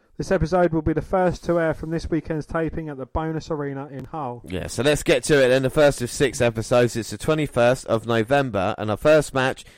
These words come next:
Speaker 2: is Trent Seven defeating Connor Reeves via pinfall.
Speaker 1: Well, Seven got the win with a Birmingham hammer after the match. Eddie Dennis grabbed his hand and stared him down.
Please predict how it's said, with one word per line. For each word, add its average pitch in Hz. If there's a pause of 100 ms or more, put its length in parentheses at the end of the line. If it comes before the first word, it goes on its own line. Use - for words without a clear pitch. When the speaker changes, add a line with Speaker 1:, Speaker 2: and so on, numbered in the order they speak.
(140)
Speaker 2:
is 87
Trent 139
Seven 120
defeating 113
Connor 151
Reeves 127
via 123
pinfall. 180 (520)
Speaker 1:
Well, 160
Seven 214
got 202
the 190
win 180
with 165
a 147
Birmingham 170
hammer 165
after 175
the 151
match. 165
Eddie 175
Dennis 170
grabbed 185
his 170
hand 156
and 139
stared 156
him 151
down. 117